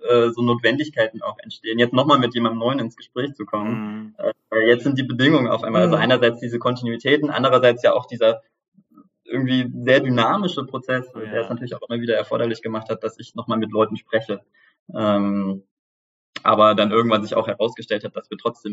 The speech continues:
Speaker 1: irgendwie auch immer wieder auf die gleichen, äh, Themen kommen. Und das ist wahrscheinlich auch so ein ganz intuitiver Eindruck der theoretischen Sättigung, der sich bei vielen, äh, auch mal einstellt im Laufe
Speaker 3: Mhm.
Speaker 1: ihrer Forschung.
Speaker 2: Mhm.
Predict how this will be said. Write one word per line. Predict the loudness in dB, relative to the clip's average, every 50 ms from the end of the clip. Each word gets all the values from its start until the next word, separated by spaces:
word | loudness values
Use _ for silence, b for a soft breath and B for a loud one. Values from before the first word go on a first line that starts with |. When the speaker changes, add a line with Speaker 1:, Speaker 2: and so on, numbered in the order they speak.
| -10 -8
Speaker 1:
irgendwie | -10 -10 -10 -10
auch | -10 -10
immer | -8 -8 -6 -6
wieder | -2 -2 -2 -2
auf | -2 -4
die | -8 -8
gleichen, | -4 -2 -2 -2 -2 -4 -8 -10 -12 _ _ _ _ _ _ _ _ -8
äh, | -4 -4 -2 -2 -4 -4 -6 -10 -14 -16 -16 -10 -4
Themen | 0 0 2 2 0
kommen. | 0 -2 -2 -2 -2 -2
Und | -4 -6 -8 -6 -6
das | -6 -6
ist | -6 -10 -10
wahrscheinlich | -10 -6 -4 -4 -4 -2
auch | -4 -4
so | -4 -6
ein | -6 -4
ganz | -4 -4 -4
intuitiver | -6 -8 -8 -8 -8 -10 -10 -8 -6 -6 -2 2 2 2 2
Eindruck | 2 0 -2 -2 -4 -6 -8 -6 -6
der | -8 -8
theoretischen | -4 -4 -4 -4 -4 -8 -10 -10 -8 -4 -4 -2
Sättigung, | 0 -2 -2 -2 -4 -8 -6 -6 -6
der | -8 -8
sich | -10 -10 -12
bei | -12 -12
vielen, | -10 -8 -6 -4 -4 -4 -4 -6 -8 B B B B B B B
äh, | -6 -4 -2
auch | -2 -2 -2 -4 _
mal | -10 -10 -8
einstellt | -8 -8 -8 -8 -6 -8 -8 -6
im | -6 -6
Laufe | -4 0 2 4
Speaker 3:
Mhm. | 4
Speaker 1:
ihrer | 4 4 2 -2
Forschung. | -4 -8 -14 -18 -20 -20 _ _ _ _ _ _ _ _ _ -16
Speaker 2:
Mhm. | -14 -12 -12 -12 -14 -16 -20